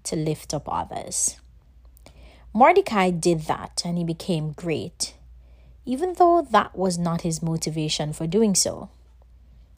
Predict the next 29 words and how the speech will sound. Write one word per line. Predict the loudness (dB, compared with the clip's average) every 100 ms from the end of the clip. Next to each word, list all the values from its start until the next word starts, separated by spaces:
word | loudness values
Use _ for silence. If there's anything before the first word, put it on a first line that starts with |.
| -8
It | 0
happened | 4 4 4 0 0
because | -2 -2 -2 0
he | 2
lived | 4 4 2
his | -2
life | 0 0 -2 -4
to | -6 -4
benefit | -2 -4 -4 -4 -6 -6 -6
others. | -4 -4 -6 -4 -4 -6 -10 -20 -20 -20 -20 -20 -20 -20 -20 -16 2
Esther | 4 4 4 2
ten | 2 0 0 0 -2
verse | -2 0 -2
three | -4 -4 -4 -4
confirms | -4 -4 -2 -4 -2 -4 -4 -6
this | -4 0 2 0 -4
truth. | -8 -10 -14 -20 -20 -20 -20 -20 -20 -20 -20 -8
It | -2 2
said | 6 8
of | 8
him | 4 0 0 2
that | 4 2 -2 -14 -18 -12
he | -4 0
sought | 0 0 2 2 2 0 -8 -10 -6
the | -2
wealth | 0 2 2 2 0
of | 0
his | 0 -2
people | -2 -6 -6 -8 -10